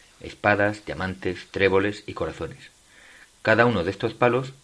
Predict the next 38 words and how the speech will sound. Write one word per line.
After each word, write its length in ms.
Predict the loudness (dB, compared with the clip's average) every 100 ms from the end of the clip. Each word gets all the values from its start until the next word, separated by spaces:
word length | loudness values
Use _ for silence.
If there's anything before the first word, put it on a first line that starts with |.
| _ -20 -20 _
nos 260 | -8 -8 -6
indicará 480 | -8 -4 0 0 -2 -4
qué 160 | -2 2
cartas 360 | 2 4 0
podemos 420 | 0 0 0 -2
utilizar 420 | -6 -6 0 -2 -2
en 80 | -8
los 140 | -8
combates, 580 | -8 -6 -4 -4 -6 -6
dependiendo 540 | -10 -10 -8 -6 -2 -2
de 100 | -2
dónde 240 | -4 -8
estén 240 | -8 -10
situados 580 | -8 -6 -4 -2 -4 -8
nuestros 360 | -12 -10 -10 -10
ejércitos. 560 | -12 -12 -16 -20 -20 _ _ _ -20 -20 -20 -20 _ _ _
Cada 220 | 2 4
jugador 360 | 4 6 6 2
controla 360 | -2 -2 -2
un 80 | 0
número 300 | -2 -2 -2
no 220 | -2 -2
muy 140 | 0 0
grande, 460 | 2 0 -4 -12 -14 _ _ _
entre 340 | -8 -6 -6 -2
diez, 240 | -2 -2
tres 340 | -2 -2 -2
y 60 | -4
diez, 280 | -4 -4 -8 _ -6
de 180 | -6
piezas 540 | -2 -2 0 -4 -6 -8
que 240 | -6 -4
representan 480 | -4 -8 -8 -6 -6
ejércitos 520 | -6 -8 -8 -12 -16 -20 _ -20 -20 _ _
y 80 | -4
que 140 | -2 0
pueden 260 | 0 -2
contener 520 | -2 -2 0 0 -2